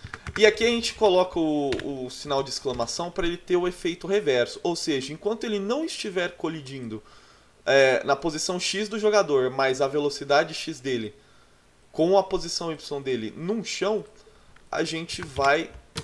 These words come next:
adicionar aqui pro X do nosso jogador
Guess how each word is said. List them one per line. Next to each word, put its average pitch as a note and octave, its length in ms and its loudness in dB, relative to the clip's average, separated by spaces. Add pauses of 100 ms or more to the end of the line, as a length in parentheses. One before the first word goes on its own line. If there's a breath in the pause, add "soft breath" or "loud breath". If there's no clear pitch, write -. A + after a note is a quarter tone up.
(1160)
adicionar C#3+ 640 0
aqui C#3+ 460 -10 (800)
pro F3 300 -2
X D#3 320 -6
do D3 100 -8
nosso C3+ 300 -6
jogador B2 540 -4